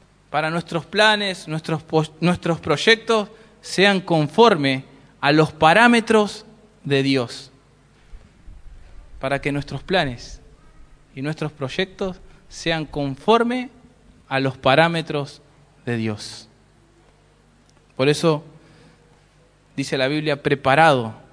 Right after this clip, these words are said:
para toda buena obra". El conocer la palabra de Dios y vivirla nos conduce a la buena obra. ¿Por qué? Cuando el conocimiento viene y baja a nuestro corazón y lo vivimos,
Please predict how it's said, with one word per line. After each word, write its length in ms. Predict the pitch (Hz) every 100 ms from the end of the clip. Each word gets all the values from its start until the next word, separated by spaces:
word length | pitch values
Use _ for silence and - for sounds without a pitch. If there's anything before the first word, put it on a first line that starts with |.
| _ _ _ _ _ _
para 300 | 135 131 127
toda 260 | 147 143 135
buena 380 | 131 127 123 127
obra". 320 | 131 123 120 - _ _ _ _ _ _ - - -
El 140 | 139
conocer 600 | - 147 143 - 185 165 127 - - - - - - - - - -
la 180 | 135 131
palabra 420 | 131 139 170 160
de 100 | 147
Dios 340 | 139 160 - -
y 80 | 151
vivirla 640 | 139 151 208 220 233 220 - - - - - -
nos 160 | 147 139
conduce 800 | - 143 143 190 185 190 180 - _ _
a 120 | 143
la 120 | 135
buena 340 | 131 156 147 143
obra. 300 | 139 123 110 - _ _ _ _ _ _ - - - - _ _ _ _ _ _
¿Por 180 | 156 156
qué? 420 | 196 127 - - _ _ _ _ _ - -
Cuando 240 | - 156 156
el 80 | 156
conocimiento 1200 | 170 170 - 180 247 254 262 226 196 165 - -
viene 320 | 143 190 214 175
y 60 |
baja 240 | 185 - 180
a 20 |
nuestro 300 | 170 165 151
corazón 420 | 151 131 190 190
y 80 | 156
lo 120 | 139
vivimos, 580 | 135 170 220 254 -